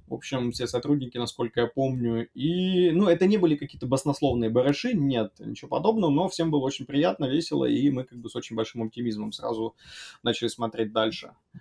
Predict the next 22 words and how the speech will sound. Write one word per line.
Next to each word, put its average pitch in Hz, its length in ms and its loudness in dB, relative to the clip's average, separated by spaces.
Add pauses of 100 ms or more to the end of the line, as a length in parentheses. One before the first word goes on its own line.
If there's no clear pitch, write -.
(140)
Потому 147 160 4
что 156 140 2
всем 202 220 2
было, 156 200 6
на 127 120 -4
самом 127 180 -6
деле, 120 160 0
немножечко, 117 500 -4
м, 110 520 -2
очково, 202 540 2
типа, 113 400 -6
а 107 40 -4
что 131 200 -6
будет, 110 340 -4
вот - 200 -10
игра 113 240 -6
выйдет, 165 380 0
и - 60 -8
что - 120 -8
будет 110 260 -6
дальше? 110 400 -4
Ну, 127 580 -4